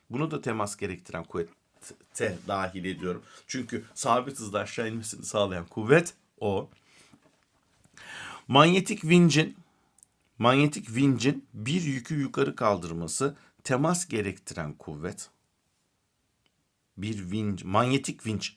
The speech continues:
Ne demek manyetik vinç biliyor musunuz? Tepesinde mıknatıs var. Bu mıknatısla ne yapıyor? Aşağıdaki demir yığınını çekiyor. Yani temas gerektirmeyen kuvvet.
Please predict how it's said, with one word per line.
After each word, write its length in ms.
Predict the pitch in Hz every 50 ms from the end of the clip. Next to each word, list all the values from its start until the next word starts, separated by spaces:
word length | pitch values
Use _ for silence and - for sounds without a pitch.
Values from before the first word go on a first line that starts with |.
| _ _ -
Ne 140 | 95 104 107
demek 260 | 135 139 131 120 -
manyetik 400 | 107 95 90 87 87 - - -
vinç 180 | 85 85 - -
biliyor 220 | 85 90 - -
musunuz? 380 | - - - 73 73 - - - _ _ _ _ _ _ _ - - - - - - - _
Tepesinde 480 | - 120 - 123 117 117 - 123 123 120
mıknatıs 600 | 120 117 113 - - 113 110 - - - - 87
var. 240 | 82 76 - - - _ _ _ - -
Bu 60 | 113
mıknatısla 680 | 120 113 113 - 113 104 - - - - - 110 101 101
ne 60 | 117
yapıyor? 440 | 117 113 110 - - 123 139 143 - _ _ _ _ _ -
Aşağıdaki 640 | - 107 - - 110 104 104 104 104 - 101 92 92
demir 300 | 107 107 110 117 117 110
yığınını 580 | 101 98 98 95 92 92 98 110 131 151 151 151 _ _ _ _ _ -
çekiyor. 520 | - - 117 107 - - 120 98 73 60 - _ _ _ _ _ _ _ _ _ _ _ -
Yani 420 | 113 123 110 110 120 151 151 147 _ _ -
temas 360 | 117 110 113 117 120 - -
gerektirmeyen 840 | - 113 110 117 113 110 - 131 123 117 107 101 95 92 87 80 76
kuvvet. 580 | - - - 82 76 73 104 131 151 - -